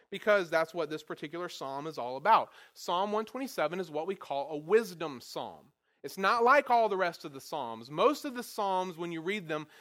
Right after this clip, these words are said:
they're about praise or lament, okay? That's the vast, vast majority of the psalms.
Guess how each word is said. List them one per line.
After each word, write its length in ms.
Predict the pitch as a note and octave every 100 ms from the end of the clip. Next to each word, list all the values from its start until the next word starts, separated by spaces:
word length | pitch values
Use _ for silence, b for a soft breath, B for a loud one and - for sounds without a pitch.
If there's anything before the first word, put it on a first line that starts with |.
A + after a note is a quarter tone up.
| B
they're 140 | F#3 F3+
about 380 | F3 E3+ - -
praise 680 | - C4 A#3+ G3+ E3 C#3 -
or 260 | F3 D#3+ C#3
lament, 560 | D#3 E3+ G3+ F#3+ G#2 A#2
okay? 240 | - D3
That's 220 | D#3+ F#3
the 180 | F3 D#3 - B B
vast, 340 | D3+ A3+ B3+ -
vast 300 | A3+ G#3+ G#3
majority 400 | F3 G3 G3 E3
of 120 | C3+
the 60 |
psalms. 680 | C3+ - B3+ D3 F#2 _ -